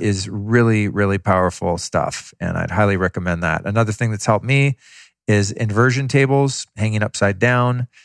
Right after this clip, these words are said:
spinal decompression, hyperbaric oxygen treatments for circulation, building new blood vessels, capillaries, et cetera, P R P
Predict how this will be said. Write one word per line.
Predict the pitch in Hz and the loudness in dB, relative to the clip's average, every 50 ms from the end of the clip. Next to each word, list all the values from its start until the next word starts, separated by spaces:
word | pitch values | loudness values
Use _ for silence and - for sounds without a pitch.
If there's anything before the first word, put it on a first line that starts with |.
| _ _ - | _ _ -12
spinal | - - - - 107 110 110 104 104 | -12 -12 -4 -2 -2 0 0 -2 -2
decompression, | 98 104 110 104 - 101 90 - - 139 131 123 - - 131 127 127 123 123 120 123 - _ _ _ _ - - - - - _ _ - | -2 -2 -2 -2 -2 -6 -8 0 2 2 2 2 0 -2 -2 0 0 -2 -4 -6 -10 -12 _ _ _ _ -20 -20 -20 -20 -20 _ _ 0
hyperbaric | 123 127 123 127 107 120 113 107 107 - | 0 2 2 2 2 2 2 2 2 2
oxygen | 117 123 117 - - 127 120 127 120 120 117 113 117 - _ | 0 -2 -2 -4 -10 -6 -2 -2 -2 -2 -4 -6 -8 -10 _
treatments | - - - 135 135 - 123 120 120 120 117 - | -6 0 2 2 2 4 4 2 2 2 0 -4
for | - - 107 101 95 | -6 -2 0 0 0
circulation, | 92 - - 107 95 - 98 98 107 120 123 - - 127 123 123 120 123 135 139 - _ _ - | 0 0 -2 -2 -2 0 0 2 2 2 2 0 0 -2 -2 -2 -4 -6 -10 -14 -20 _ _ -2
building | - 107 98 101 101 101 101 | 0 0 2 2 0 -2 -2
new | 101 104 101 98 | -2 -2 -2 0
blood | - 113 117 110 | 2 2 2 4
vessels, | 120 120 107 - - 120 117 110 - | 2 0 0 0 0 -2 -2 -2 -2
capillaries, | - 120 113 113 - 117 117 113 117 117 107 | 0 0 0 0 0 0 2 2 2 0 0
et | 113 - | -4 -6
cetera, | - - 120 113 120 120 120 120 117 - _ _ _ _ _ _ - | -2 0 2 2 4 4 4 2 0 -4 _ _ _ _ _ _ 0
P | - 147 143 143 | 2 4 4 4
R | 135 123 120 | 4 2 2
P | 113 - - 139 135 131 131 131 131 | 0 0 0 2 2 2 2 0 -2